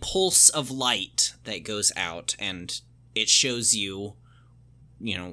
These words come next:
where there is ground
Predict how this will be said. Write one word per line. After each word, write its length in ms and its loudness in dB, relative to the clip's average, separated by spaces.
where 640 0
there 400 -2
is 340 0
ground 840 0